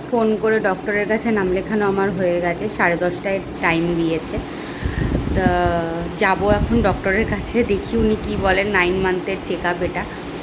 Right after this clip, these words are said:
এবার আজকে রিপোর্ট দেখে উনি কি আবার নতুন করে ফাইনাল, আহ, ডেট দিয়ে দেবে, মানে একটা ডেট উনি অ্যাপ্রক্স আমাকে বলেছিলেন। আর এবার রিপোর্ট দেখে উনি কি বলবেন। এতদিন আমার seriously কোনো টেনশন হচ্ছিল না, একদম,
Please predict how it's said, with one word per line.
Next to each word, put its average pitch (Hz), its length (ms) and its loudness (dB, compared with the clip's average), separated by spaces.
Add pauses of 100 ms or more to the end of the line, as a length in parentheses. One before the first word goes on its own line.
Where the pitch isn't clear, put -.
(200)
এবার 180 200 4
আজকে 180 360 2
রিপোর্ট 214 400 2 (100)
দেখে 226 500 2
উনি 214 300 2 (120)
কি 214 100 2
আবার 196 300 2
নতুন 196 560 0
করে 202 260 -2
ফাইনাল, 185 420 0
আহ, 170 920 -2
ডেট 185 180 2 (380)
দিয়ে 190 200 0
দেবে, 220 180 0
মানে 226 180 2
একটা - 320 0
ডেট 247 300 2
উনি 269 140 4
অ্যাপ্রক্স 269 420 0
আমাকে 285 200 2
বলেছিলেন। 240 580 0 (1080)
আর 185 340 4
এবার 196 680 2
রিপোর্ট 240 400 6
দেখে 240 460 6
উনি 233 260 2 (120)
কি 226 160 -4
বলবেন। 202 400 2 (260)
এতদিন 233 460 0
আমার 233 220 2 (200)
seriously 240 440 0
কোনো 240 220 0
টেনশন 208 380 0
হচ্ছিল 196 360 -2
না, 190 140 2
একদম, 202 280 0